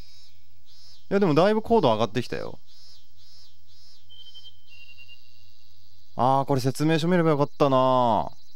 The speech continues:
高度七十ぐらい行きたいよね。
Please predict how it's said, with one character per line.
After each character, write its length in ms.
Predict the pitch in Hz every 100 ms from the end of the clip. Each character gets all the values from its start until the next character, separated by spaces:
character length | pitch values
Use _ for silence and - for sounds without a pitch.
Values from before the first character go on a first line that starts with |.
| - - - - - - - - - - - - - - - 113
高 220 | - 180
度 100 | 117
七 260 | 107 127 180
十 200 | 180 185
ぐ 80 | 185
ら 80 | 120
い 60 |
行 40 | 90
き 20 |
た 100 | -
い 20 | 95
よ 100 | -
ね。 160 | 82